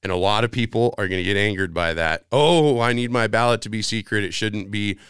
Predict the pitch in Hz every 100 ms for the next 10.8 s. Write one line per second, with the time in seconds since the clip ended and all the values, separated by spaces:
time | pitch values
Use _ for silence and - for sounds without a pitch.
0 | - _ 104 107 113 107 104 101 95 101
1 | - 98 85 - - 117 127 117 _ _
2 | _ _ - 185 131 139 123 110 127 113
3 | 117 101 - 117 104 98 95 107 95 104
4 | 131 156 151 - _ - 147 131 135 120
5 | 123 117 117 117 104 107 110 123 117 127
6 | 117 - 131 - - 156 104 73 76 -
7 | - _ _ _ _ - 131 117 135 135
8 | 127 117 107 _ _ _ _ - 127 131
9 | 120 117 113 110 95 - 113 - 110 101
10 | - 95 - 123 95 90 92 -